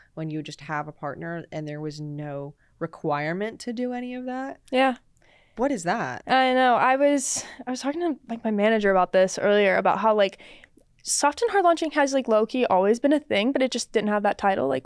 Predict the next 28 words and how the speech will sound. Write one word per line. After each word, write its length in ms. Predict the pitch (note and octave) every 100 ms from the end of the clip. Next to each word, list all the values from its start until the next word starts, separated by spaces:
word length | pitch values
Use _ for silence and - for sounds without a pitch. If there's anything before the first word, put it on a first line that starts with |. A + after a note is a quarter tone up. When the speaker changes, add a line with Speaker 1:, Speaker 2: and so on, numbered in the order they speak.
| -
Speaker 2:
I 40 |
Speaker 1:
Right. 160 | - -
Speaker 2:
feel 100 | A3
like 120 | G#3+
in 80 | A3+
today's 340 | G#3+ G#3 G#3 - - _ _ A3+
day 200 | G#3 G#3
and 100 | G3+
age, 300 | F#3+ G3+ - - -
everything 320 | A#3 A3+ B3
is, 140 | A3+ -
like, 160 | -
has 180 | - A3
a 20 |
title. 340 | - F#3 - A3
It's 100 | A#3+
like, 220 | G#3 -
"This 240 | A#3 G#3+ A#3+
is 100 | A3
what 160 | G#3
this 180 | G#3+ -
is." 300 | - - - - - - -
So, 580 | - B3 B3 A#3+ A#3+ - - -
but 100 | E4+
also, 540 | F4+ G4+ G4+ G4 F#4+ F#4+ - - _ _ - - _ _ -
I 100 | C#4+
feel 320 | D4 C4+ C#4
like 540 | C#4+ C#4 B3+ B3 -